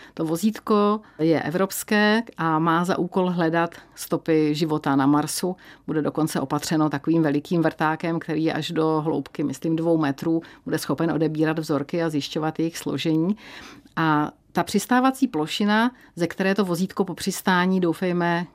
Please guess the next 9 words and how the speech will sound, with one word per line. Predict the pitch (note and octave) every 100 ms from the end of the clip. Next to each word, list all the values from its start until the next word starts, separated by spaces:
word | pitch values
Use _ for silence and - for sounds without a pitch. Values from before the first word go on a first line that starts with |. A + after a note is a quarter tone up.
| _
úspěšném, | - - - D#3+ - E3+ D#3+ F#3+ - - - -
sjede | - F3 E3+ F#3+ A#3 A#3 _ -
na | D#3+
povrch | F#3 F#3 G3
Marsu, | E3+ D#3+ - G#3+
tak | F#3
ta | - G3
přistávací | G3 - G#3+ A#3+ B3
plošina | - D#3+ - G#3 G#3